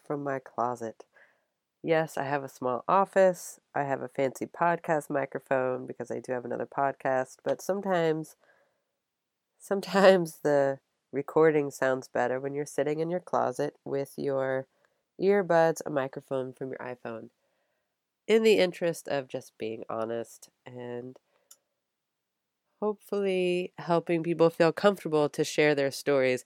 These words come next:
That's what this space is for. This space is not intended for me to, to get on here and be all professional and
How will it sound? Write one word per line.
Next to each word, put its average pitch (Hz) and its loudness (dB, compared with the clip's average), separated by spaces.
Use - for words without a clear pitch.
That's 165 4
what 147 4
this 139 2
space 123 -2
is - -10
for. 113 2
This 120 -6
space - -2
is 135 -6
not 127 -2
intended 131 -2
for 131 -4
me 127 -2
to, 123 -4
to 160 2
get 143 4
on 131 2
here 127 0
and 123 -4
be 127 -4
all 131 -4
professional 123 -4
and 117 -4